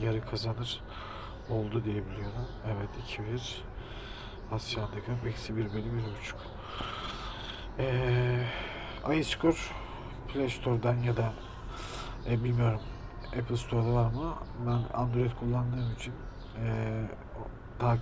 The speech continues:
yani uygulamayı bilmeyenler ya da yüklü olmayanlar için oradan indirebilirler. Ee, tekrar bakalım. Oran kısmına giriyoruz.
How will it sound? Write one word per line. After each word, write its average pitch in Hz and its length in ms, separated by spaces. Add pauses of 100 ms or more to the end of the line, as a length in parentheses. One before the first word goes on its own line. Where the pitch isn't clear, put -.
yani 117 400
uygulamayı 123 560
bilmeyenler 120 500
ya 120 220
da 127 60
yüklü 117 360
olmayanlar 120 640 (440)
için - 240 (500)
oradan 123 360
indirebilirler. 131 720 (720)
Ee, 120 420 (800)
tekrar 139 340 (320)
bakalım. 127 380 (2000)
Oran 127 320
kısmına - 380
giriyoruz. 135 440